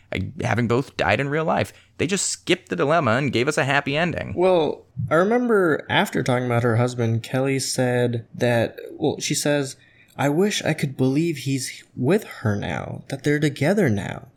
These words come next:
Speaker 2: But I don't. I believe they're nowhere. They're gone."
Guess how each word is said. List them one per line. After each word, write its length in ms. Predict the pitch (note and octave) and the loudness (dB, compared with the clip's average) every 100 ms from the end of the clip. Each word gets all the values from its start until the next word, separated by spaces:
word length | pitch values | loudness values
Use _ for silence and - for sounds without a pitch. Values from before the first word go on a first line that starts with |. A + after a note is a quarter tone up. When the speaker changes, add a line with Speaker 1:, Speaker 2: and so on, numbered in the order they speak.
| _ _ _ _ _ _ | _ _ _ _ _ _
Speaker 2:
But 180 | - C#3 | -2 0
I 140 | C#3 C3 | 0 -2
don't. 520 | A2+ A#2+ - - - _ _ _ _ | 0 0 -2 -8 -20 _ _ _ _
I 140 | A2+ A2+ | -2 0
believe 600 | A#2 A#2+ C#3 D3+ D3 A#2 | 2 2 2 0 -2 -2
they're 180 | B2 | 2
nowhere. 840 | A2+ G#2 G#2 A#2+ A#2 - - - - _ _ _ _ _ _ _ | 4 2 2 2 0 -4 -10 -16 -20 _ _ _ _ _ _ _
They're 140 | - G#2 | -2 -2
gone." 480 | G#2 A2 A2+ - | 0 0 -2 -8